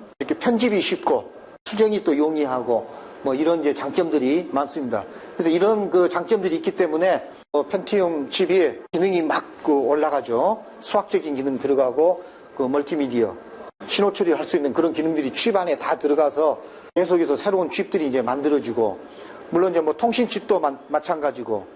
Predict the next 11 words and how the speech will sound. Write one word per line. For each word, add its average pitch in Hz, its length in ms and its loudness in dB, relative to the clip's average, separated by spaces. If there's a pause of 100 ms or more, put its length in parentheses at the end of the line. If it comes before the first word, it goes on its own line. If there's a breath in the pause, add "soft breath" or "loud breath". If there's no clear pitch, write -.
(320)
로봇에 170 360 2
쓰는 147 420 0
제어 165 320 4
칩들, 143 460 0
뭐 131 120 -2
인공지능, 165 600 0 (380 loud breath)
어, 143 100 4
기능이 170 420 0
들어가고, 123 540 0 (160)
이렇게 170 220 2
해서 160 260 2